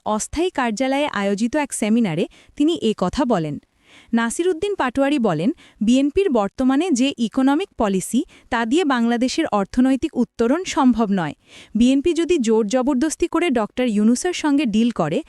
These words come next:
লন্ডনে ডিল করেছিল নতুনভাবে, সেই ডিল নবায়ন করে যদি ক্ষমতায় যায়,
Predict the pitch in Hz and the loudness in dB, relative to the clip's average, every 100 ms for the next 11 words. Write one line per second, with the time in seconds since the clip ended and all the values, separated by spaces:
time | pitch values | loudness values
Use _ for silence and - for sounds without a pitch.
0 | - - 220 214 214 247 320 277 233 240 | -16 -6 -2 2 2 2 2 2 2 2
1 | 262 262 - 302 294 220 247 240 240 233 | 0 0 0 2 2 2 2 2 2 -2
2 | 294 - - - 269 240 233 311 320 247 | -4 -10 -8 0 2 2 2 2 2 2
3 | 254 262 262 277 285 233 247 - 220 208 | 2 2 2 2 0 0 -2 -2 0 0
4 | 277 277 190 156 | 0 0 0 -2